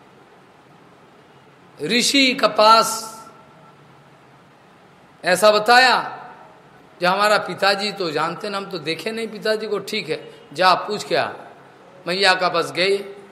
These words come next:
गया और जाके पूछा, "मैया, माताजी, हमारा पिताजी का नाम बताओ।"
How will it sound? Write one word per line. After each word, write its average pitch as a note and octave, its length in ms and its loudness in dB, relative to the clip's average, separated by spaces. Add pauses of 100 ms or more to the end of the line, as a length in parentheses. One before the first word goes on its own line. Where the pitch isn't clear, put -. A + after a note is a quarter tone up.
(160)
गया G3 420 4
और F3 160 0
जाके E3+ 280 0
पूछा, D3+ 340 -6
"मैया, E3+ 580 -6 (280)
माताजी, F3 460 -2
हमारा G3 360 0
पिताजी G#3 500 0
का E3 120 -2
नाम D3 240 -4
बताओ।" D3+ 460 -4